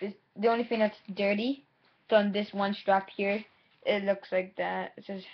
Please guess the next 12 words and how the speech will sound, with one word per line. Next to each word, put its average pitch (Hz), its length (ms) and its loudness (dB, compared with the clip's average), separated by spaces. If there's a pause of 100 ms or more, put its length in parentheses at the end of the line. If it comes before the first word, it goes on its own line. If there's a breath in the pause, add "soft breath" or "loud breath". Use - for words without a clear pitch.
(140)
some, 185 280 -6 (480)
it - 100 -20
says 214 160 -2 (260)
string 202 320 -4 (160)
stuck - 240 -4
in 196 140 -4
there. 202 300 2 (720)
And, 208 140 -2
like, 208 280 0
it's 220 140 -4
like 220 140 0
this 220 140 -6